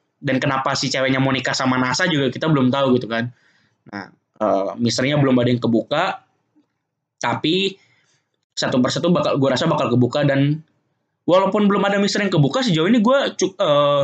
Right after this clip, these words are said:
sangat enjoy sih bacanya. Apalagi dengan dia mengikuti timeline dunia sekarang ya. Kayak waktu itu Avenger Endgame keluar, dibahas sama karakternya. Terus juga habis itu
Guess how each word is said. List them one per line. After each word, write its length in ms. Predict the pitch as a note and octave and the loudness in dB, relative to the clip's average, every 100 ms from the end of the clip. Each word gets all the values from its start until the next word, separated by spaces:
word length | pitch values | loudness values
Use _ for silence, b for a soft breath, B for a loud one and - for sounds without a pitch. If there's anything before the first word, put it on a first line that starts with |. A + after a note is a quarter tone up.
| C#3 | 0
sangat 320 | E3 D3 D3 C3+ | 0 0 0 2
enjoy 240 | D#3+ F3+ | 2 2
sih 160 | F3+ E3 | 2 2
bacanya. 460 | B2+ B2 A#2 B2 b b b b b | 0 0 -2 -4 b b b b b
Apalagi 400 | - C#3 D3 G3+ | -8 -4 -2 0
dengan 400 | G3 E3 D#3 D3 | 2 2 2 4
dia 240 | C#3+ D#3 D3+ | 4 2 2
mengikuti 480 | D3+ D3 D3+ D#3 | 0 0 -2 -4
timeline 640 | - D3+ D3 D3 D3+ D3+ C#3 | -2 0 2 2 2 4 4
dunia 400 | D3 D3 C#3+ C3+ | 4 2 2 -2
sekarang 320 | - B2+ D#3+ | -2 -2 -2
ya. 120 | G3 G3 b b b _ | -2 -6 b b b _
Kayak 400 | C3 C3 A#2 - | 0 0 0 -2
waktu 240 | C#3 B2+ C3 | -4 -2 -2
itu 80 | F#3+ | -2
Avenger 400 | - - C#3+ C3+ | -2 -2 0 0
Endgame 400 | C#3 C3 B2+ B2+ | 0 0 2 2
keluar, 560 | A#2+ B2+ D3 F#3 G3+ - b b b b - | 2 2 2 2 0 -6 b b b b -2
dibahas 560 | C#3+ C#3+ A#2+ C3 D#3 | 2 4 2 0 -2
sama 160 | C#3 B2+ | -2 -2
karakternya. 800 | B2 B2+ B2 A#2+ C#3 D#3 E3 - - - | 0 -2 -2 -2 0 0 -2 -8 -20 -8
Terus 160 | D3+ | -4
juga 240 | D3 B2+ B2+ | -2 0 0
habis 160 | B2+ | 0
itu 320 | F3 F3+ F3+ | 0 0 0